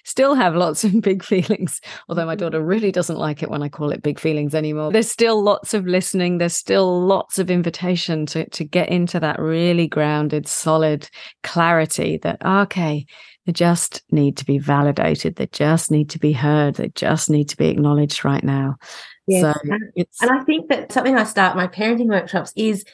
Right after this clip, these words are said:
Speaker 2: when you, because the parents I work with are typically zero to seven or eight, that sort of kids of that age. And I say, "What relationship do you want to have with your parent, with your kids when they're teenagers? Like, what's gonna be important to you?" And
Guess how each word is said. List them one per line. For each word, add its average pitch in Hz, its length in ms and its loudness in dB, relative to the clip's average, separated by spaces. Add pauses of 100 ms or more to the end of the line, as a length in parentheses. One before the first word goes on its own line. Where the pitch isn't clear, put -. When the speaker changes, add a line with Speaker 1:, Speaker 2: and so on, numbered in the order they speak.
(180)
Speaker 2:
when 190 160 2
you, - 440 -4 (100)
because 196 400 -2 (380)
the 185 80 -4
parents 175 340 0
I 170 80 2
work 170 200 0
with 170 100 -4
are 160 40 -2
typically 170 520 -4 (200)
zero 175 320 2
to 170 460 -2
seven 226 400 0
or 185 140 6
eight, 208 220 2
that 190 220 -4
sort 196 120 -4
of 180 200 -2
kids 190 280 -2
of 175 120 -2
that 185 140 4
age. 165 300 0 (340)
And 202 80 -4
I 202 40 0
say, 202 240 -2
"What 254 160 -2
relationship 233 560 0
do - 80 -6
you 190 40 2
want 180 120 2
to 165 60 -6
have 165 140 0
with 170 140 -4
your 165 80 -2
parent, 165 300 -6
with 180 120 2
your 175 120 2
kids 175 260 0
when 160 80 0
they're 151 100 0
teenagers? 156 600 -2
Like, 143 180 -4
what's 208 240 -2
gonna 208 160 0
be 175 100 2
important 196 360 0
to 170 60 -2
you?" 156 60 -2
And 180 120 -2